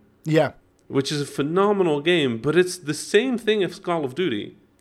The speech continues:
Speaker 2: It's an exploration of war as an expression of the cultural understanding of that place of war.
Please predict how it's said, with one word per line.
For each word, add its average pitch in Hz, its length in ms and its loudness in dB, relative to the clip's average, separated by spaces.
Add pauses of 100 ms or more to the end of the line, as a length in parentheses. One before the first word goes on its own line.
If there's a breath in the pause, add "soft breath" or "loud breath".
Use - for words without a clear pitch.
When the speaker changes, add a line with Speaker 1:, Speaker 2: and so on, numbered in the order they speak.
(460)
Speaker 2:
It's 147 200 2
an 143 100 0
exploration 180 800 -2
of 123 160 -8
war 131 540 0
as 113 760 -4
an 123 80 -6
expression 143 680 -4
of 123 160 -8
the 131 180 -2 (200)
cultural 131 440 -4
understanding 110 840 -4
of 127 240 -6
that 117 300 -6
place 113 540 -8 (800)
of 131 320 -4
war. - 320 -12